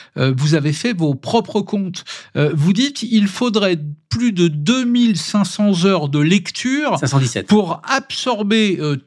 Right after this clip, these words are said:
Speaker 1: tous ces textes, toutes ces normes, toutes ces lois, soit, dites-vous, dix-sept mois à temps complet à raison de trente-cinq heures par semaine.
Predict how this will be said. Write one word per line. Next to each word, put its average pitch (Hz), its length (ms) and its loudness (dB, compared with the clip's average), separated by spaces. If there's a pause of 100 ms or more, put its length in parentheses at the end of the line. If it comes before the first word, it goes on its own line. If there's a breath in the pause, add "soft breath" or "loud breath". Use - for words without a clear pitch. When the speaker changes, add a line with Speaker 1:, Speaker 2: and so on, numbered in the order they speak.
Speaker 1:
tous 294 180 -2
ces 214 260 -4
textes, 202 400 -4
toutes 277 220 -6
ces 226 220 -2
normes, 190 380 0
toutes 254 200 -2
ces 180 220 0
lois, 220 360 2 (360 loud breath)
soit, 262 500 -2
dites-vous, 196 540 -2
dix-sept 208 640 -4
mois 220 180 2
à 190 60 0
temps 185 180 -6
complet 190 340 -4
à 247 60 -2
raison 190 280 -2
de 202 40 -6
trente-cinq 185 460 -6
heures 214 160 0
par 180 140 -2
semaine. 165 360 0